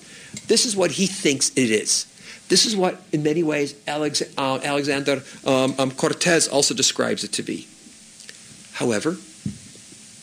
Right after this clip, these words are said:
is that democratic socialism? Yes and no. Historically, it's not what we meant by democratic socialism because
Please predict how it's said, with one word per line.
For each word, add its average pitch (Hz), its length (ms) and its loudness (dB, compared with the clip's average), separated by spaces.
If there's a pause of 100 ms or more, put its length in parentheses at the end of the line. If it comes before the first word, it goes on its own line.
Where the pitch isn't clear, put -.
(1600)
is 151 180 2
that 156 220 -2
democratic 147 580 -4
socialism? - 640 -2 (1400)
Yes - 320 2
and 208 160 2
no. 214 240 0 (880)
Historically, 185 1040 2 (500)
it's - 240 0
not 147 360 -2
what - 160 -2
we 123 80 0
meant 113 220 -4
by 104 100 -6
democratic 104 600 -4
socialism 107 640 0 (340)
because 143 600 4